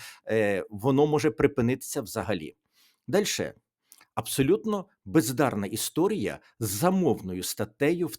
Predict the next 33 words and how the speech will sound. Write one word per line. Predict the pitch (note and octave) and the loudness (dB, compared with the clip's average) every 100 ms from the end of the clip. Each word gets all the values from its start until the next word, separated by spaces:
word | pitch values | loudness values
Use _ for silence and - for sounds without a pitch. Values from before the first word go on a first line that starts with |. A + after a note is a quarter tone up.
| - | -2
Times | A2+ C#3 - - - - _ | 0 0 -4 -12 -18 -20 _
у, | C#3 C#3 D#3 - | 0 0 0 0
е, | C#3 B2 A2+ | 0 2 0
Салівана, | A2+ - C3+ C3+ B2+ C3 C3 A#2+ B2+ | -2 -4 -2 0 0 -2 0 -2 0
е, | B2+ A#2+ | 2 2
Саймона | A#2 D3+ D3 C3 | 2 2 2 0
Шустера. | B2 A2+ - G2 C#2+ - _ _ | -2 -4 -6 -8 -8 -10 _ _
Слухайте, | - D3+ A#2+ A2 | -2 0 2 0
ну, | C3 C#3+ A#2 - _ _ _ _ _ | -2 -2 -4 -10 _ _ _ _ _
це, | - D#3 D3+ C#3+ | -4 2 2 2
е, | G#2+ G#2 - - - - - | 0 -6 -12 -16 -20 -18 -6
я | D3 | -2
про | G3+ F3 | 0 -2
це | - | -2
вже | A#2+ A#2+ | -2 -2
робив | A2+ G#2 | 0 -2
окремий | - C3 C3 | 0 -2 -2
запис. | E3+ F#3+ - - - - | -2 -2 -6 -12 -20 -12
Це, | - F#3 C#3+ | 0 2 2
це | - - | 0 -2
такий | D#3+ E3+ G3 C#3+ | 0 -2 -2 -2
маразм, | A#2 B2 A2+ F2 F2 | -2 -2 -4 -6 -8
це | - D#3 | -4 -2
такий | F3 - F#3+ - | -2 -2 -2 -2
ідіотизм, | C#3 D#3 D#3+ D#3+ E3 A#2 F#2+ E2 _ _ C3+ | 2 6 6 4 2 2 0 -8 _ _ 0
ну, | G3 - | 0 0
або | F#2+ A2 D3 | -4 0 -2
відверта | D#3+ G#2+ G#2+ A2 A#2+ | -2 -2 -2 -2 -4
провокація. | C#3 A#2+ A#2+ - D2+ - D#2 - - _ _ _ | -2 -2 -2 -2 -6 -8 -12 -12 -16 _ _ _
Ну, | A#2+ | -4
тому | A#2 C#3+ D3+ | 2 2 2
що | - - B2 - - - - | 0 0 -2 -2 -16 -12 -6
зробити | G#2 A#2 D#3 D3 F#3 - - F#2+ C2+ | -2 2 2 4 4 2 0 -6 -6